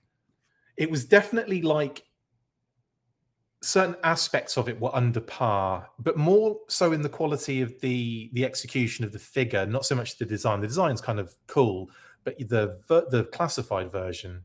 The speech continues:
just, yeah, classified, Tripwire, and Grunt are great examples of the updates done so well, so well. Um,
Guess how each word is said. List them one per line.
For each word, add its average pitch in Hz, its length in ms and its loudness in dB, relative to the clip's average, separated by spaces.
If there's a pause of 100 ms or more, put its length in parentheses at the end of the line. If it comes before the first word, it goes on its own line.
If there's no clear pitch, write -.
just, - 720 -2 (720)
yeah, 131 380 8 (100)
classified, 185 560 2
Tripwire, 135 480 2
and 117 100 0
Grunt 110 380 4
are - 40 -18
great 127 300 4 (300)
examples 104 680 -2
of - 200 -12
the 98 380 -6 (140)
updates 117 500 0
done 98 380 -2
so 123 680 0
well, 87 460 -4 (220)
so 107 440 2
well. 85 420 -2 (500)
Um, 117 420 10